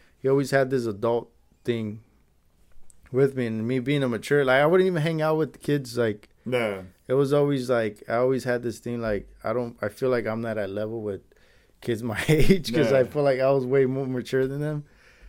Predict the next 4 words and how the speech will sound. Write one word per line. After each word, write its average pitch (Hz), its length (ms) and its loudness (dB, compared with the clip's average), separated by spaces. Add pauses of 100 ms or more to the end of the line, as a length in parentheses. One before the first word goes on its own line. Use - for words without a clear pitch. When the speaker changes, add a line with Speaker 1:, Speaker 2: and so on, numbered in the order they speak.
(220)
Speaker 1:
And, 117 280 -2
uh, 107 480 0 (500)
eventually, 113 800 -2 (440)
uh, 98 400 -6